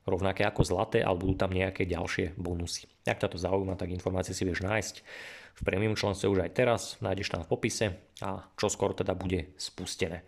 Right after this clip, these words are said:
A táto v úvodzovkách brána, teda kedy sa môžeš pridať ešte medzi prémium členom s prístupom navždy, už bude uzavretá.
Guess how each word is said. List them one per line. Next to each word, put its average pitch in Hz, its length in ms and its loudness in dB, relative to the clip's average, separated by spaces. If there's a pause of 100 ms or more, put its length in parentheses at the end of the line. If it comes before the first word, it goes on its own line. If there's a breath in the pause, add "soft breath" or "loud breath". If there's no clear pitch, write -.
(480 loud breath)
A 87 80 -10
táto 92 440 0 (640)
v 95 140 0
úvodzovkách 92 400 2
brána, 104 480 2 (640)
teda 90 280 -4 (520)
kedy 92 160 -2
sa 95 160 0
môžeš 92 240 2
pridať 95 280 4
ešte - 120 -4
medzi 95 240 2
prémium 95 400 0
členom 95 400 0 (160 loud breath)
s - 80 -12
prístupom 92 440 -2
navždy, 107 520 0 (340)
už 87 160 -4
bude 87 460 0
uzavretá. 85 580 -2